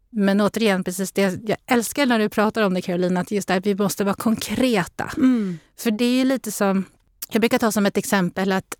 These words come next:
Speaker 1: omtanke är någonting som, om vi ska prata värderingar och värdegrund och så vidare. Om vi nu har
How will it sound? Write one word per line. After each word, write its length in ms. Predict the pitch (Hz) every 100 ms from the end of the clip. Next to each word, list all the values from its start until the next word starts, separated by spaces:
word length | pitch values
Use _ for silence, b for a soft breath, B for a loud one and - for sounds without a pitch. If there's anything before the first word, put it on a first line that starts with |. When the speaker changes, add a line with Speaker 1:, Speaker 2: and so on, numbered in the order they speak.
| _
Speaker 1:
omtanke 560 | 302 240 214 269 254 247
är 80 | 226
någonting 420 | 214 208 180 190
som, 160 | 240
om 160 | 240 240
vi 60 | -
ska 160 | -
prata 260 | - 226 247
värderingar 880 | 202 180 170 165 165 156 160 160 175
och 160 | 165
värdegrund 500 | 185 180 170 175 170
och 60 | 180
så 100 | -
vidare. 220 | 175 127
Om 140 | 233 247
vi 60 |
nu 120 | 254
har 460 | 254 285 277 269